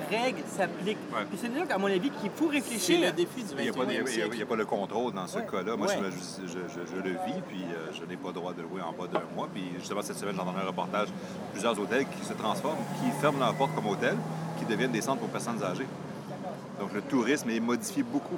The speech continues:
Speaker 2: par ce genre de réseautage. Euh, et peut-être qu'effectivement, là, le, le, le, le gouvernement et, et les, les structures gouvernementales sont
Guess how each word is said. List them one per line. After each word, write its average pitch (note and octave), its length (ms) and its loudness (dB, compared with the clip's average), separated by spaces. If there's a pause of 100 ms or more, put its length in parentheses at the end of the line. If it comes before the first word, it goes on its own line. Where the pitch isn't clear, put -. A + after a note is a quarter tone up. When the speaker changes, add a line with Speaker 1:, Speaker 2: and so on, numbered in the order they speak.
Speaker 2:
par D3 280 4
ce - 360 -4
genre C#3 280 0
de G#2 80 0
réseautage. G#2+ 800 0 (800)
Euh, F2+ 280 0
et G2+ 100 0
peut-être G#2 340 -2
qu'effectivement, G#2 340 -2
là, G#2+ 160 4
le, G2+ 60 2
le, F#2+ 140 0
le, F2 320 -4 (100)
le F2+ 80 -4
gouvernement G2 400 0
et, G2+ 60 0
et F2 720 -4
les, F#2 100 -4
les G2 80 -2
structures - 300 -2
gouvernementales G#2+ 580 2
sont G2 320 -2